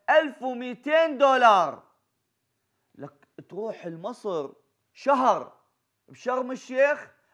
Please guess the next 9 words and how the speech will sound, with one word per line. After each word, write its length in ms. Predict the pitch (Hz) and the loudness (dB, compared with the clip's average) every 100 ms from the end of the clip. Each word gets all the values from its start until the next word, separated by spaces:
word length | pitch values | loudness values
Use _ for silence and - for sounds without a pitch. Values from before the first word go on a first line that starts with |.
| - | -2
ألف 260 | 214 233 220 | 0 0 -12
وميتين 580 | 226 226 - 254 294 269 | -14 -14 -4 -4 -4 0
دولار، 400 | 277 262 254 233 | 0 2 -2 -2
طمك 540 | - 294 302 294 - | -2 -4 0 -2 2
طم. 440 | - 320 269 143 - _ _ _ _ _ _ _ _ _ _ _ _ _ _ _ _ - | 6 6 6 -2 -18 _ _ _ _ _ _ _ _ _ _ _ _ _ _ _ _ -6
يابا، 580 | 214 285 285 285 294 233 | 0 2 4 2 2 -2
منو 320 | 330 381 370 | -4 -2 4
نائب 400 | 339 330 294 285 | 6 8 6 2
الوفد؟ 640 | 277 277 277 254 226 170 | 0 0 0 -2 -2 -4